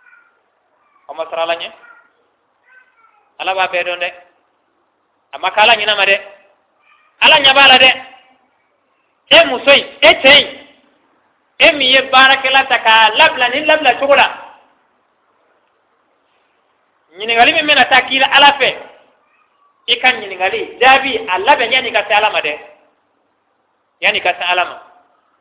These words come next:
Kana bila i kunna abadan ko Ala bɛ sunɔgɔ dɛ. Ala tɛ jigin kuma tɛ sunɔgɔ ma. Nka n'i ye maa tɔɲɔ diɲɛ in kɔnɔ, lahara Ala bɛ taa bɔ i la dɛ. Kabini diɲɛ yɛrɛ fana n'a bɛ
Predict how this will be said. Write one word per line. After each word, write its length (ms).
Kana 260
bila 200
i 60
kunna 240
abadan 360
ko 60
Ala 160
bɛ 160
sunɔgɔ 200
dɛ. 100
Ala 180
tɛ 140
jigin 200
kuma 160
tɛ 180
sunɔgɔ 260
ma. 300
Nka 140
n'i 260
ye 80
maa 260
tɔɲɔ 260
diɲɛ 220
in 80
kɔnɔ, 220
lahara 460
Ala 120
bɛ 160
taa 140
bɔ 120
i 40
la 120
dɛ. 140
Kabini 300
diɲɛ 260
yɛrɛ 200
fana 160
n'a 140
bɛ 100